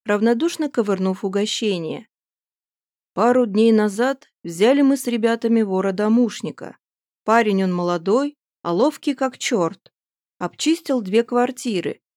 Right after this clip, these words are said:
три таунхауса и около десятка дачных домиков".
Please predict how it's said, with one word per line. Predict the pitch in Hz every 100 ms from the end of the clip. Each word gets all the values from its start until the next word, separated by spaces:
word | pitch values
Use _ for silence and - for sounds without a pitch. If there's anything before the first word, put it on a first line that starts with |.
| -
три | 233 302
таунхауса | 240 185 165 - 190 226 247 - 202 _ _ _ -
и |
около | 254 302 294 277
десятка | 202 190 190 202 -
дачных | 202 180 180 - 202 208
домиков". | 240 185 156 - -